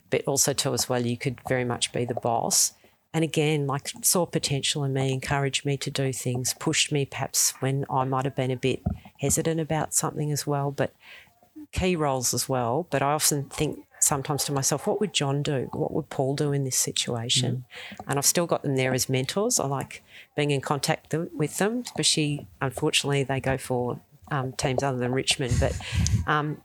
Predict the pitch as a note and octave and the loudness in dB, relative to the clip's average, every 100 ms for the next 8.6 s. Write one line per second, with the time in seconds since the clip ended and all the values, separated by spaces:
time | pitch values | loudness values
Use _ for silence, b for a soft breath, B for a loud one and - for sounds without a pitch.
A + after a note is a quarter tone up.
0 | - F3+ E3+ E3+ G3 F#3+ F3+ D#3+ C3+ D3 | -2 0 2 2 0 2 2 2 2 0
1 | C#3+ C#3 - C#3 C#3 C3+ B2+ - C#3 C3 | 2 2 0 -2 -2 -2 -2 -2 0 0
2 | C3 C3 B2+ D3+ C#3+ D#3 - - - C3 | 0 -2 -2 0 0 0 -2 -4 -2 -2
3 | B2 A#2+ - C#3+ C#3 C#3 - - D3 C#3 | 0 0 0 2 0 0 -2 0 2 2
4 | - - C3 D3 C#3 C3 - - - - | 0 -4 -4 -4 -2 0 -2 -2 -2 -4
5 | - B2+ - - _ _ - - - E3 | -2 -2 -2 -6 _ _ -8 -8 -4 -2
6 | C#3 C3+ C3+ C3 C3+ C3+ - C#3 C3 C#3+ | 0 2 2 2 2 2 2 2 0 0
7 | D3+ C#4 D4+ - - - - - B B | 0 -2 -8 -16 -18 -16 -16 -18 B B
8 | B D#3+ G#3 A3 F#3 | B -2 0 2 0